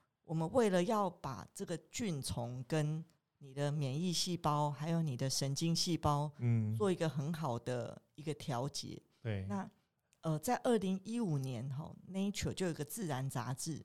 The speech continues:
Speaker 2: 是。
Speaker 1: 它特别提到有一个概念叫做脑肠轴，就是其实脑跟肠子是非常息息相关的。
Speaker 2: 亲密的，他们其实连结性非常强的。
Speaker 1: 对，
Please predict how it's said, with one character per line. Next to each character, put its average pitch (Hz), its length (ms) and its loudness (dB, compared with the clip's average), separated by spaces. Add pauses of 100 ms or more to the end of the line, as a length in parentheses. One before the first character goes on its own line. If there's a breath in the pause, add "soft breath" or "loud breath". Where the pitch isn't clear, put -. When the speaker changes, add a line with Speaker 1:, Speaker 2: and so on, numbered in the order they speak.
(100)
Speaker 2:
是。 - 320 -4
Speaker 1:
它 196 100 -4
特 202 160 -2
别 185 140 -4
提 - 220 -4
到 175 200 2
有 131 80 0
一 139 60 -2
个 143 240 0
概 175 240 0
念 160 180 4
叫 160 140 0
做 165 160 2
脑 120 240 0
肠 127 340 -6
轴， - 300 -8
就 156 140 -4
是 185 240 0 (420 soft breath)
其 - 180 -2
实 190 320 2 (500 soft breath)
脑 165 260 4
跟 226 200 2
肠 160 300 2
子 156 260 -4 (340)
是 226 240 0 (180)
非 202 160 0
常 156 280 0
息 143 280 -2
息 147 240 2
相 131 300 0
关 131 180 6
的。 - 60 10
Speaker 2:
亲 147 220 8
密 143 200 8
的， 117 140 6
他 135 80 8
们 139 100 8
其 139 140 4
实 123 100 6
连 117 240 8
结 117 240 6
性 131 240 0
非 127 80 0
常 113 220 6
强 87 320 -2
的。 98 120 -8
Speaker 1:
对， 156 300 -8